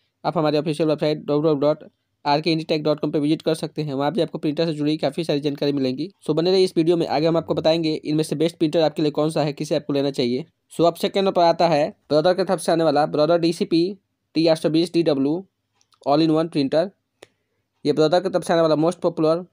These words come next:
ऑटो डुप्लेक्स प्रिंटर है, जिसमें आपको प्रिंट, स्कैन, कॉपी की फीचर्स मिलती है। And इसमें आपको वायरलेस प्रिंटिंग and ऑटो डुप्लेक्स प्रिंटिंग की फैसिलिटी मिलती है, यानी आप सिंगल टाइम में पेज के दोनों साइड प्रिंट कर सकते हैं।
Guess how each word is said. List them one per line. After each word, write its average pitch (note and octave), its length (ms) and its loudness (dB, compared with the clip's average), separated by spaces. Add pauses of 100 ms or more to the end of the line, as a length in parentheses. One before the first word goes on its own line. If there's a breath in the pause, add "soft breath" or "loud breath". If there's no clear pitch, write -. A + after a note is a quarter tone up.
(280)
ऑटो D3 160 2
डुप्लेक्स E3+ 360 -2
प्रिंटर D#3+ 340 2
है, D#3 220 0 (140)
जिसमें D#3+ 220 -2
आपको E3+ 340 -2 (1160)
प्रिंट, E3+ 200 2
स्कैन, E3+ 320 0
कॉपी E3+ 240 0
की F#3 100 -2
फीचर्स F3 300 -2
मिलती E3+ 280 0
है। D#3+ 220 0
And D#3 140 0
इसमें D#3 200 0
आपको D#3 160 0
वायरलेस D3 360 2
प्रिंटिंग F#3+ 480 -2 (260)
and C#3+ 120 2
ऑटो D3+ 200 2
डुप्लेक्स E3+ 360 -2
प्रिंटिंग E3 340 0
की F3 40 0
फैसिलिटी E3 380 -2
मिलती D#3+ 200 0
है, D3 60 2
यानी D3 200 2
आप D3+ 80 0
सिंगल D#3+ 280 0
टाइम E3 160 0
में D#3 100 0
पेज D#3 140 -2
के E3 80 0
दोनों D3+ 140 0
साइड D#3 220 -2
प्रिंट D#3+ 180 0
कर D#3 120 0
सकते D3+ 340 -4
हैं। D3+ 160 -4